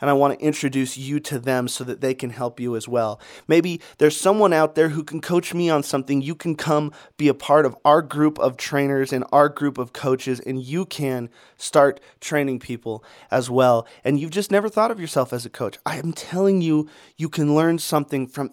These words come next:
anybody and everybody out there. It's like, uh, Albert Einstein said, he said, "You know what? Everybody is a genius." But if you judge a fish on its ability to climb a tree, it will f-,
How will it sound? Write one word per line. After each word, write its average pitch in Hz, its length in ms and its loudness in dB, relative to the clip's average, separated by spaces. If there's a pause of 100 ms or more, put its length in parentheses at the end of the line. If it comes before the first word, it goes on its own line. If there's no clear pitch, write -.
(120)
anybody 160 600 0
and 151 240 0
everybody 147 520 2
out 120 220 -4
there. - 280 -10 (1040)
It's 151 160 -2
like, 156 260 2
uh, 135 300 6 (1040)
Albert 156 240 6
Einstein 127 480 2
said, 110 200 -10
he - 100 -10
said, 117 200 -12
"You 131 100 -6
know 131 80 -2
what? 120 120 -2
Everybody 151 680 4
is 127 140 2
a 123 60 -2
genius." 107 640 -12 (640)
But 147 120 4
if 139 160 -2
you 143 80 -2
judge 151 360 4
a 196 80 0
fish 123 420 -4
on 123 120 -4
its 113 140 -8
ability 127 640 0 (360)
to 120 120 -4
climb 127 680 -4 (140)
a 139 100 -2
tree, - 480 -6
it 123 180 2
will 120 220 -2 (160)
f-, - 160 -14